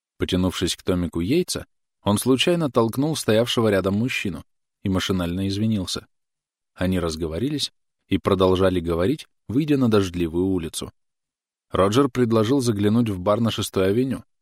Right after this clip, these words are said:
Они выпили по две кружки пива и, прежде чем расстаться, договорились встретиться на следующий день и вместе пообедать. У Ноя никогда не было близких друзей. Детство и юность прошли хаотично, в бесконечных переездах.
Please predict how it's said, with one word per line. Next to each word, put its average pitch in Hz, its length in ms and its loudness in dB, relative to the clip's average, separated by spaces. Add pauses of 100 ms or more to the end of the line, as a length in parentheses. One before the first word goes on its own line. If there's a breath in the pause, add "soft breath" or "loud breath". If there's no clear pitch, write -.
(340)
Они 95 240 2
выпили 95 320 2
по 92 160 0
две 92 180 2
кружки - 380 -4
пива 143 320 -6 (460)
и, - 80 -2
прежде 95 380 0
чем 92 180 -2
расстаться, - 480 -2 (360)
договорились 143 680 2
встретиться 123 560 -2
на 104 120 0
следующий 92 480 -2
день 107 260 -4 (200)
и 120 120 2
вместе 95 360 -2
пообедать. 95 540 -4 (880)
У 98 80 0
Ноя 95 260 4
никогда 117 420 0
не 101 120 -2
было 87 200 -2
близких 87 460 -4
друзей. 92 440 -2 (540)
Детство 113 400 2
и 110 100 6
юность 135 420 2
прошли 110 360 2
хаотично, 123 580 -2 (260)
в 85 100 -12
бесконечных 98 680 0
переездах. 107 600 -2